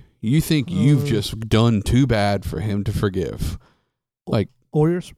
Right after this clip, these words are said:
Speaker 2: or your smart car.
Speaker 1: or your smart car.
Speaker 2: Whatever.
Speaker 1: Totally could be that person.
Speaker 2: Yeah.
Speaker 1: So, like, you think that you're ju-, like, come on, man.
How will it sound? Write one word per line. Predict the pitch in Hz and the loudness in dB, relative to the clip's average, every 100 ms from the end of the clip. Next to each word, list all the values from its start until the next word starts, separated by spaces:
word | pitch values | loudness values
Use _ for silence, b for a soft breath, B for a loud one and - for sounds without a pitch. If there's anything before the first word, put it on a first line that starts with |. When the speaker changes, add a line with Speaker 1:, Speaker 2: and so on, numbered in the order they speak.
| - | -2
Speaker 2:
or | 151 | 0
your | 156 160 | 0 -2
smart | 151 139 | -4 -4
car. | 147 139 | -4 -2
Speaker 1:
or | 120 131 | 4 4
your | 135 | 4
smart | 123 107 92 | 2 -4 -4
car. | - 90 131 | -6 -6 -4
Speaker 2:
Whatever. | 147 147 147 - | -4 -4 -6 0
Speaker 1:
Totally | 131 131 110 98 92 - _ _ | 4 6 6 2 0 -8 _ _
could | - 104 | -2 0
be | 104 | -2
that | 87 - | -2 -4
person. | - - - | -6 -8 -8
Speaker 2:
Yeah. | |
Speaker 1:
So, | 139 139 B B B B B | 0 0 B B B B B
like, | 139 - _ _ _ - | -2 -2 _ _ _ -8
you | 127 151 190 | -2 2 0
think | - 165 - | 2 0 0
that | 107 | 0
you're | 131 156 | 2 2
ju-, | - 139 - | 2 -4 -2
like, | 139 - | -6 -4
come | - 226 190 | -4 -2 0
on, | 107 78 | 0 0
man. | 98 135 | -2 -2